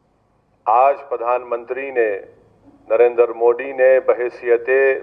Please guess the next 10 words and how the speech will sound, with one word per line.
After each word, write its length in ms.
प्रधानमंत्री 920
आज 340
के 180
भूमि 340
पूजन 520
में 80
शिरकत 520
करके 420
उन्होंने 600
जो 220